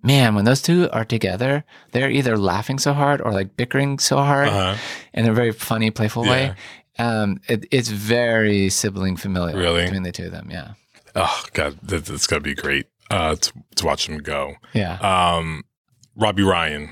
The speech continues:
Speaker 1: Yeah.
Speaker 2: It's a gorgeous movie. Like, Robbie's, he's a dangerous cinematographer, <laughs> that Robbie.
Speaker 1: Yeah.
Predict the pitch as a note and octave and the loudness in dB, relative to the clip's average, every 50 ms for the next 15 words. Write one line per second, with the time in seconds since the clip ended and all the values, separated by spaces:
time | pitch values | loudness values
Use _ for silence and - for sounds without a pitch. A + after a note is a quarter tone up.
0 | - _ - B2+ A2 G2 F#2 F2+ G2 - _ _ _ _ _ _ - _ _ _ | -16 _ -2 -2 -2 0 -4 -6 -8 -12 _ _ _ _ _ _ -20 _ _ _
1 | _ - - - - - - _ _ - G2+ F2+ - - F#2+ F2 E2 D#2 - D#2 | _ -14 -10 -10 -10 -10 -12 _ _ -6 -6 -6 -4 -2 0 0 0 0 -2 -2
2 | - - - - F2 E2 D#2 D2+ C#2+ D2 D2 D2+ D#2 - _ - G2 G2+ G2+ F2+ | -2 -2 -4 -4 -8 -6 -6 -6 -8 -8 -6 -6 -8 -8 _ -6 0 2 2 4
3 | F2+ E2+ F2+ F2+ E2+ E2+ E2+ E2 E2 E2 D#2+ D#2+ D#2+ D#2+ D#2 D#2 D#2 D#2 D#2 D2+ | 4 2 0 0 0 -2 -2 -4 -4 -6 -6 -8 -8 -8 -10 -10 -12 -12 -12 -10
4 | - - - - - _ _ _ _ _ _ _ _ _ _ _ _ _ _ - | -8 -8 -8 -10 -12 _ _ _ _ _ _ _ _ _ _ _ _ _ _ -8
5 | G2+ E2 F2+ E2 - D#2+ D#2+ D2+ D2+ D#2 D#2 - - _ - - E2 D#2+ D#2 D2+ | -6 -6 -6 -4 -4 -6 -6 -6 -6 -6 -6 -6 -8 _ -2 -2 0 0 -2 0
6 | E2 E2 D#2+ D#2 D2 - - - - G#2+ E2 E2 E2+ D#2+ D#2 D2+ D2+ D2+ D2 - | 2 2 0 0 -2 -4 0 2 2 2 2 2 2 2 2 0 -2 -6 0 0
7 | B2+ A2+ G2+ F#2 F#2 | 2 2 2 0 -2